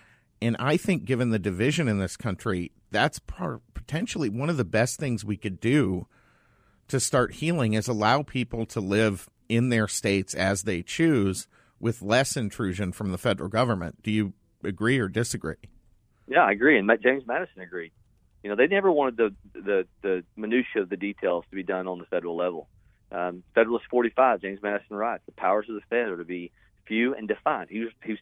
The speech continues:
Speaker 2: talking about the articles, uh, th-, th-, those enumerated powers in Article one, uh, one, Section eight. "And the powers of the Fed are to be few and defined. The powers of the state are to be numerous and indefinite." They wanted laboratories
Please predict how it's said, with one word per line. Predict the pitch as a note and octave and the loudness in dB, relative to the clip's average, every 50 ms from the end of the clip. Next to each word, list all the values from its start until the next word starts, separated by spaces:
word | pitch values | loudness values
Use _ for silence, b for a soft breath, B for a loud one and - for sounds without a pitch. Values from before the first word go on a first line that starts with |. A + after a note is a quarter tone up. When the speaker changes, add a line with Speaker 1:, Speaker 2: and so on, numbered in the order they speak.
| - | 0
Speaker 2:
talking | - E3+ E3 - G2+ | 0 0 0 0 -2
about | F#2 G2 F#2+ - | -2 -2 -2 0
the | F#2+ | 0
articles, | F#2 F#2+ G2+ G#2+ - - - - - _ - - | 0 0 0 -2 -6 -12 -20 -20 -20 _ -12 -8
uh, | F2+ F#2+ - - F2+ | -8 -8 -8 -8 -12
th-, | F2+ F#2 - | -16 -14 -12
th-, | F#2 F2 F2+ F2+ - | -6 -4 -4 -4 0
those | F#2+ F#2+ F#2 E2+ | 0 0 0 0
enumerated | - F#2+ G2 G#2 A2 G#2+ G2+ F#2+ | -2 -6 -4 -2 -2 -2 -2 -2
powers | - A#2+ A2 A#2 G#2 F2 | -2 -4 -2 -2 -4 -6
in | F2+ F2+ | -8 -8
Article | F2+ F2+ F2+ - F#2+ F#2 F2+ F2+ D#2 C#2 C2 - - - | -8 -8 -6 -6 -6 -8 -8 -8 -12 -16 -16 -16 -14 -14
one, | E2+ D#2 G2 - _ - | -14 -14 -16 -16 _ -10
uh, | F#2+ F2 E2+ | -8 -6 -4
one, | F2 F#2 F#2+ F#2+ F#2 F#2 - | -4 -2 -2 -2 -4 -2 -2
Section | - F#2+ - - - G2+ | -2 -2 -2 -4 -6 -6
eight. | B2+ B2 - - _ b b b b b b b b b b _ _ - | -6 -6 -8 -12 _ b b b b b b b b b b _ _ -4
"And | G#2 G#2 | -4 -2
the | G2 | -2
powers | - - A2 G#2+ B2 D3 D3 | 0 2 4 6 6 6 4
of | D#3+ | 0
the | - | -2
Fed | - C3 B2 | -2 -2 -2
are | A#2 | -2
to | |
be | G2 F#2 - _ | -6 -10 -10 _
few | - A2+ | -6 -6
and | A#2+ C#3 | -6 -6
defined. | - - - G2 G2 G2+ | -8 -8 -6 -6 -6 -6
The | G2 - | -8 -6
powers | - - G2+ G#2+ A2 - | -2 0 0 0 0 -4
of | - A#2+ | -10 -18
the | - | -12
state | _ - F2+ F#2+ G#2+ - - | _ -4 -4 -4 -6 -8 -12
are | G#2 | -12
to | F#2+ | -10
be | F#2 G2+ | -10 -8
numerous | G#2 G2 G2 G2 G2+ A2 A2+ - | -6 -6 -6 -6 -6 -8 -10 -10
and | - B2 | -10 -10
indefinite." | C3 C3+ - - - - - - - - B B B B B B | -8 -6 -6 -8 -8 -10 -14 -16 -16 -18 B B B B B B
They | - G2+ A#2+ D3 | 2 4 4 4
wanted | D#3 C3+ D3+ E3+ F3 D3+ C3 G2+ | 4 4 4 4 4 4 2 0
laboratories | G2 F#2+ G#2+ A2 B2+ C3+ - D3+ - - - - A#2+ A#2 A#2+ A#2+ B2 B2+ | 0 2 4 4 4 2 0 -4 -6 -6 -6 -4 -2 -2 -2 -4 -6 -8